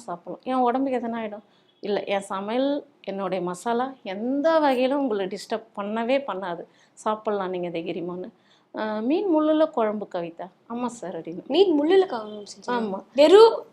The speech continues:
Speaker 2: ஆ,
Speaker 1: ஆ,
Speaker 2: முள்ளுல மட்டும்?
Speaker 1: மு-, முள்ளோட, மீனோட போன் எடுத்து எப்படி கவிதா குழம்பு வச்சீங்க? "இந்த மசாலா வாசனை அவ்வளோ நல்லா இருக்கு சார்." "சார், இதெல்லாம் என்னுடைய ஓன் ப்ராடக்ட் சார்" அப்படின்னு வேற. "ஆ, இதெல்லாம் சேல்ஸ் பண்றீங்களான்னு?" கேட்டார். "ஆமா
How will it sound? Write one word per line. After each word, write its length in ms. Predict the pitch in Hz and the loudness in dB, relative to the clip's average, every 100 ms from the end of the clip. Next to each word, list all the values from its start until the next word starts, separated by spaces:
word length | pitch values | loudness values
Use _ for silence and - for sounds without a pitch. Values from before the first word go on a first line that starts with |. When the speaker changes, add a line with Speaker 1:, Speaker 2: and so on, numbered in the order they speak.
| - | -6
Speaker 2:
ஆ, 60 | 220 | -4
Speaker 1:
ஆ, 600 | 233 240 233 - - 262 | -4 -6 -8 -4 0 2
Speaker 2:
முள்ளுல 240 | 320 302 | 4 2
மட்டும்? 420 | 240 226 269 269 - | 2 2 2 2 -4
Speaker 1:
மு-, 220 | 220 233 | -6 0
முள்ளோட, 400 | 262 277 311 302 294 226 | 0 4 4 4 0 -2
மீனோட 520 | 226 269 277 285 320 | -2 0 0 0 0
போன் 260 | 233 233 254 | -2 0 0
எடுத்து 320 | 240 233 302 | -2 -4 -2
எப்படி 260 | 233 - 220 | -2 -2 -4
கவிதா 340 | 190 180 190 | -6 -4 -8
குழம்பு 340 | 185 185 190 | -6 -6 -6
வச்சீங்க? 320 | 165 - - - _ - | -10 -12 -16 -18 _ -14
"இந்த 180 | - 254 | -4 0
மசாலா 460 | 247 233 254 330 330 | 2 0 2 2 2
வாசனை 380 | 262 226 269 247 | 0 -2 -4 -4
அவ்வளோ 320 | 196 247 302 | -4 -2 0
நல்லா 280 | 262 226 220 | 2 0 -2
இருக்கு 220 | 220 196 | -4 -14
சார்." 140 | - - _ | -20 -20 _
"சார், 240 | - - 185 | -10 -6 -4
இதெல்லாம் 300 | 175 170 196 | -4 -4 -2
என்னுடைய 400 | 202 180 185 165 | -4 -4 -4 -4
ஓன் 220 | 165 233 - | -4 -4 -4
ப்ராடக்ட் 340 | 226 226 226 | -4 -4 -6
சார்" 300 | - 233 220 | -6 -2 0
அப்படின்னு 380 | 220 214 208 208 | 0 0 -2 -4
வேற. 240 | 262 392 - _ _ _ _ _ _ _ _ 359 | -4 -6 -10 _ _ _ _ _ _ _ _ -12
"ஆ, 40 | 466 554 _ _ _ | -12 -14 _ _ _
இதெல்லாம் 220 | - 453 - | -4 -4 -2
சேல்ஸ் 260 | 427 415 - | -4 -2 0
பண்றீங்களான்னு?" 500 | 349 285 226 208 190 | 2 2 0 -2 -4
கேட்டார். 260 | 175 175 196 | -8 -8 -8
"ஆமா 160 | 214 | -8